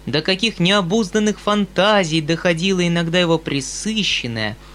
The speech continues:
праздная душа в изобретении самых утончённых нравственно-лукуловских капризов. Три года спустя, после дядюшкиной свадьбы, скончалась бабушка.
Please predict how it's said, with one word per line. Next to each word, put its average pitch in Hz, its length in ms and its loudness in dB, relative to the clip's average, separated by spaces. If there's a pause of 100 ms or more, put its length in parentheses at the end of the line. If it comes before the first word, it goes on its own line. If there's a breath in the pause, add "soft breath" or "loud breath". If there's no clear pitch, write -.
(200 loud breath)
праздная 202 580 0
душа 170 680 0 (240 loud breath)
в 143 140 -2
изобретении 165 680 0
самых 220 480 -2
утончённых 170 1040 0 (220 loud breath)
нравственно-лукуловских 147 1900 -2 (300)
капризов. 110 800 -6 (1500)
Три 156 200 0
года 143 280 -2
спустя, - 640 -4
после 127 360 -8
дядюшкиной 113 680 -6
свадьбы, 160 680 -4 (440)
скончалась 143 1080 -6 (220)
бабушка. 110 800 -8